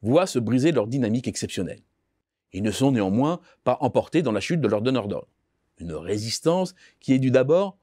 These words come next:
au fait que de plus en plus d'industries allemandes, sur un mode défensif, délocalisent leur production sur ces territoires. Ensuite, au fait que certains de ces pays se bâtissent peu à peu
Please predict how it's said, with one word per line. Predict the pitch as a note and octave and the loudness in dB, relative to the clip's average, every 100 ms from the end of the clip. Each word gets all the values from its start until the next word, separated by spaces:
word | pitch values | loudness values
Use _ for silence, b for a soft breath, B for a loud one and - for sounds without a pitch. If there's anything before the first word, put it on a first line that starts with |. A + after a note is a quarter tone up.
| _ | _
au | - | -4
fait | A2+ - D#3 | -2 0 0
que | - | 0
de | A2 | -4
plus | G2 C#3+ B2+ | -4 -2 -2
en | |
plus | A#2 A2 | -2 -2
d'industries | B2+ C3 G#2 D#3 D3 | 0 2 0 -2 0
allemandes, | G#2 B2+ F#3 F#3 - _ | 0 0 -2 -4 -10 _
sur | - D3+ | -2 0
un | C#3+ | 0
mode | B2+ G#2 | 0 -2
défensif, | B2+ A#3+ C#3+ - A3+ B3 _ _ _ _ | -2 -2 -4 -4 -6 -6 _ _ _ _
délocalisent | G2 F3+ B3+ G3 F3 B2 C3 F#3+ | -6 -2 2 0 2 0 0 -2
leur | C#3+ A2+ | -2 0
production | A#2+ G#2+ F3 A#3 _ | -2 -2 -6 -6 _
sur | - F#2 | -12 -8
ces | - F3 | 0 0
territoires. | - F#2 - - - _ _ _ _ _ _ _ | 0 -6 -8 -16 -18 _ _ _ _ _ _ _
Ensuite, | G2 - F#3+ A3 b b b | -8 -4 -4 -4 b b b
au | G2+ | -10
fait | - F#3+ G#3 | 0 0 2
que | A2 | 0
certains | - A#2+ - B2 | -2 -4 -2 -2
de | F#2+ | -2
ces | - F2 | -4 -4
pays | D#3 G3+ B3 b _ | -2 0 -2 b _
se | - G#3 | -2 0
bâtissent | F3+ D3+ - C#3+ - _ _ | 0 -2 -4 -10 -10 _ _
peu | - F#2 | 0 2
à | F#3+ | 2
peu | C3 A2 | 2 -2